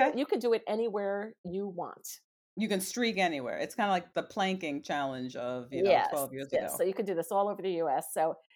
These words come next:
Speaker 1: it is, um, the Southern Tier Running Club is sponsoring this 'cause due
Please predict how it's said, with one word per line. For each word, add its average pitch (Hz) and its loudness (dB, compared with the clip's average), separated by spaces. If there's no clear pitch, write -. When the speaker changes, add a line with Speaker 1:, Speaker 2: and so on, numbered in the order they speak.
Speaker 1:
it 208 2
is, 220 2
um, 190 4
the 202 -2
Southern 254 2
Tier 233 0
Running 185 -2
Club 160 -2
is 151 -8
sponsoring 160 -4
this - -8
'cause 180 0
due 220 -2